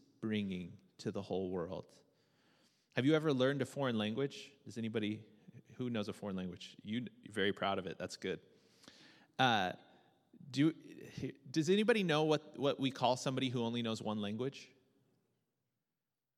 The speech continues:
An American, correct. That's the joke. Good one. Somebody knew that joke. Anyway, uh, when you, I've had multiple, uh, roommates from other countries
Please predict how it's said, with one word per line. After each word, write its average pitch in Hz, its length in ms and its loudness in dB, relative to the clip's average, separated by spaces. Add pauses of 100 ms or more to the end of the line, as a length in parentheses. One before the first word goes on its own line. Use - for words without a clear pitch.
(420)
An 107 120 -4
American, 101 600 -2
correct. - 600 -4 (960)
That's 107 180 -2
the 104 120 -4
joke. 92 420 -4 (480)
Good 104 180 2
one. 87 160 -4 (120)
Somebody 123 360 2
knew 113 160 2
that 98 180 4
joke. 92 380 0 (1080)
Anyway, 156 520 6
uh, 127 300 6 (180)
when 156 200 6
you, 156 320 8 (1400)
I've 147 180 0
had 160 180 4
multiple, 131 800 2
uh, 107 80 -2
roommates 120 480 0
from 110 200 -2
other 98 180 0
countries 117 640 -6